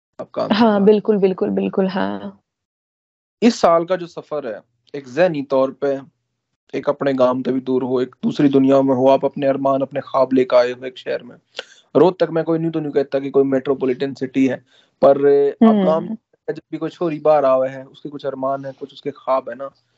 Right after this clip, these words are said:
Speaker 1: तो उस शहर में आकर आपने क्या लग गया? मतलब, वे जो अरमान आपने पूरे होते लग गए, आपने किस जरिए लग गए कि जिनके जरिए भी आपके अरमान पूरे हो सके जिंदगी में?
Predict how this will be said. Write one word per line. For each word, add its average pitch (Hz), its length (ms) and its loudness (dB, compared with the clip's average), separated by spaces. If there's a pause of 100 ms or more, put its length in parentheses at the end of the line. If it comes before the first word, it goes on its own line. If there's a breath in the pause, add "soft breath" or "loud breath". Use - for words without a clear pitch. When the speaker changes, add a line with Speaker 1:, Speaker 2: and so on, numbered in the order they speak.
(440)
Speaker 1:
तो 208 340 6 (180)
उस 247 140 -6
शहर 233 260 0
में 196 140 0
आकर 170 300 0
आपने 170 240 -2
क्या 175 200 -2
लग 123 180 0
गया? 113 280 -6 (120)
मतलब, 135 600 4 (460 soft breath)
वे 185 260 6
जो 180 280 -2
अरमान 170 380 0
आपने 170 320 -2
पूरे 180 280 -2
होते 151 240 -2
लग 139 220 0
गए, 151 100 -6
आपने 165 240 -4
किस 208 280 -2
जरिए 185 200 0
लग 156 160 4
गए 147 100 -4
कि 156 120 -12
जिनके 151 280 -4
जरिए 143 260 0
भी 147 80 0
आपके 143 200 -2
अरमान 139 400 -4
पूरे 151 140 -18
हो 143 100 -2
सके 127 220 -14
जिंदगी 127 400 -16
में? 123 160 -14